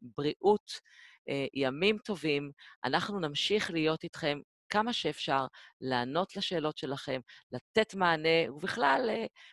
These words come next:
פשוט להיות איתכם ביחד. נעבור את התקופה הזאת ביחד, והזדמנות טובה לתת לך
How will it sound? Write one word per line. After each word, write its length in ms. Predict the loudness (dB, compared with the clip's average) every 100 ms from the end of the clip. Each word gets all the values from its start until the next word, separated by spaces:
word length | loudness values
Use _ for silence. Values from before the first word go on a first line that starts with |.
| -6
פשוט 200 | -4 2
להיות 280 | 4 4 2
איתכם 380 | -6 -4 -4 -10 _ _ _
ביחד. 500 | 2 4 4 4 0 0 -10 -14 -16 -4
נעבור 300 | 0 4 4
את 80 | 2
התקופה 360 | -10 -2 2
הזאת 220 | 4 2
ביחד, 420 | 2 4 6 4 2 0 -18 -16
והזדמנות 840 | 0 4 4 4 0 -2 0 0 2
טובה 200 | 4 4
לתת 200 | 4
לך 100 | -4